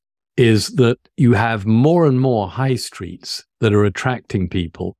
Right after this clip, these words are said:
And therefore, any brand that wants national coverage needs to be in more places. And that means they need smaller stores because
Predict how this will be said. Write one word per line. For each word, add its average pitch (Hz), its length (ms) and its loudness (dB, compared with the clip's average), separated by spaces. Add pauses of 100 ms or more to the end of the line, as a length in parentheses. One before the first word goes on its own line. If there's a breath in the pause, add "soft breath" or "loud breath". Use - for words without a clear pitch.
(120)
And 127 180 2
therefore, 151 520 0
any 160 240 2
brand 120 520 -2
that 95 80 -8
wants 110 320 -8
national 110 380 -6
coverage 107 500 -4
needs 143 340 0
to 127 100 -4
be 113 140 -2
in 107 100 -4
more 113 200 -4
places. 120 640 -8
And 117 100 -6
that 185 180 -2
means 156 220 2
they 139 80 0
need 127 220 -2
smaller 143 580 -4
stores 110 520 -8
because 110 280 -12